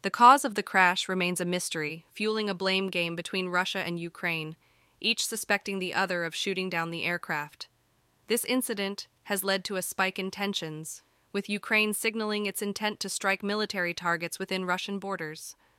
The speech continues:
The international community has reacted. The U K has committed to providing military aid,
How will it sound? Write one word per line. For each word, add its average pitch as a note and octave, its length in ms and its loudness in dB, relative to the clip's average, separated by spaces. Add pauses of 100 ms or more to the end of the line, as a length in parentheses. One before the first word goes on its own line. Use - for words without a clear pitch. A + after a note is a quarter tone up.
(180)
The G#3 120 -2
international A#3 680 0
community F#3 600 -4
has F3 260 -6
reacted. D#3 640 -6 (240)
The G3 80 -4
U A3+ 160 0
K A3 260 0
has G#3+ 180 -4
committed G#3 380 -6
to G#3+ 100 -10
providing F#3+ 480 -2
military F#3+ 540 -6
aid, D#3 340 -8